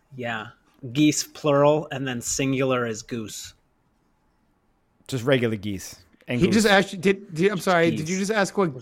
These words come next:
Speaker 3: a goose plural was?
Speaker 2: <laughs> No, I asked him what he, what he calls Canadian geese. Do they call Canadian geese geese, or do they actually call them Canadian geese?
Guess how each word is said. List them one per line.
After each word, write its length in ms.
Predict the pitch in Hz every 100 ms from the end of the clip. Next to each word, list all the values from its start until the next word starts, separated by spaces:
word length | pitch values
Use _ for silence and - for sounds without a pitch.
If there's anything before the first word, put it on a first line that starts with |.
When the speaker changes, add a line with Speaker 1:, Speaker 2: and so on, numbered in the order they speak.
| 131 143 156
Speaker 3:
a 80 |
goose 320 | 156 147 160 -
plural 340 | - 170 170 185
was? 420 | 202 220 214 -
Speaker 2:
<laughs> 20 |
No, 220 | - 175 156
I 140 | 143
asked 240 | 160 -
him 100 | 170 175
what 280 | 165 170 170
he, 80 | 170
what 140 | 160
he 60 | 170
calls 260 | 170 175
Canadian 400 | 156 156 151 139
geese. 320 | 123 131 110
Do 140 | - 143
they 100 | 139
call 220 | - 156
Canadian 420 | 143 147 147 139
geese 300 | 123 143 - -
geese, 320 | 120 190 226 -
or 160 | 147
do 120 | 139 139
they 120 | 135
actually 260 | 139 -
call 180 | 143 147
them 120 | 135
Canadian 440 | 123 123 131 123 120
geese? 360 | 117 107 -